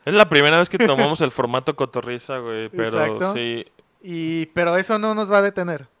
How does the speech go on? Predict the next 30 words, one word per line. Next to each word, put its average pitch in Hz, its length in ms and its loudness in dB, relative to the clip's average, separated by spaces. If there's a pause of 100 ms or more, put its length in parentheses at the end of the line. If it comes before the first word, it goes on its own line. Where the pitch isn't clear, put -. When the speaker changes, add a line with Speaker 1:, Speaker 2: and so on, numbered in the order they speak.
Speaker 2:
realmente. 156 560 -8 (420)
Vamos 175 300 -2
a 165 160 2
hallar 165 300 0
maneras 196 420 0
para 175 220 -2
seguir 160 220 -8
llegando 160 300 -8
a - 20 -12
ustedes. 190 500 -2 (440)
Si 156 640 -6
el 156 440 -6
destino, 175 400 -8
la 165 100 -2
vida, 170 180 -2
el 165 60 -4
universo, 160 680 -4
el 143 200 -8
quien 151 420 -10 (100)
quieras, 175 460 0 (320)
quien 156 260 -8
sea 180 180 -2
que 180 100 -8
tú 170 140 -8
creas, 196 420 -2 (520)
lo 151 240 -2
decide, 185 460 -4 (200)
vamos 165 360 -2
a 143 160 -8
sorprenderlos 156 760 -10